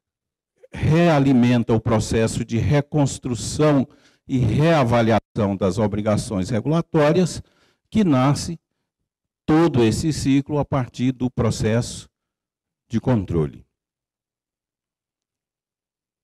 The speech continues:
A fundamentação da fiscalização, ela tá na Lei Geral,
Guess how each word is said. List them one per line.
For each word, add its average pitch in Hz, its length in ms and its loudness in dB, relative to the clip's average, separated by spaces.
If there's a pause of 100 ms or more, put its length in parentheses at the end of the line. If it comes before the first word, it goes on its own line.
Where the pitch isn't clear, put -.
(1000)
A 165 140 -2
fundamentação 135 920 2
da 101 120 -4
fiscalização, 147 920 -2
ela 139 200 2
tá 123 180 -2
na 117 140 0
Lei 101 240 0
Geral, 113 560 0